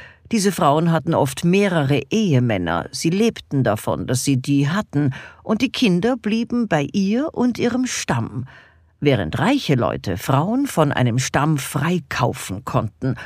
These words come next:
und als Ehefrau zu ihrem eigenen bringen. Ich spare mir jetzt Bemerkungen über den Wert der Frau. Mohammeds Eltern jedenfalls starben, als er noch ein Kind war.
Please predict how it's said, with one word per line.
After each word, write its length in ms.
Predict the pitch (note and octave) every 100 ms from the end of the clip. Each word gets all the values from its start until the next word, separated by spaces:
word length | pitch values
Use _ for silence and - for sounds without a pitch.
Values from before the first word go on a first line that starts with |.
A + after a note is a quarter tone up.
| -
und 240 | - A#3+ -
als 220 | A3+ -
Ehefrau 680 | - G3 A2 - - G2+ -
zu 180 | - -
ihrem 320 | E3+ F3 G3+
eigenen 480 | - A2 - A#2+ C3+
bringen. 400 | A#2+ G2+ B2 - - _ - - - -
Ich 140 | C4
spare 320 | - C3 B2+ C#3
mir 120 | C3+
jetzt 240 | A#2 -
Bemerkungen 640 | D3 C#3 G#2 - C3 G#2+ A2
über 160 | B2+
den 240 | A#2+ A#2+ B2
Wert 400 | - C3 - -
der 140 | -
Frau. 400 | - A2 - - - - - -
Mohammeds 440 | A3 C4+ C4 -
Eltern 480 | - A3+ C4+ C#4 C4
jedenfalls 680 | A#3 A#3 G3+ - G3 F#3 -
starben, 640 | - A#2+ B2 C3+ D3 C#3+ -
als 220 | C3+ C3
er 140 | - D#3
noch 220 | D3+ -
ein 260 | G3+ G#3
Kind 460 | - D#3+ B2+ - -
war. 220 | - -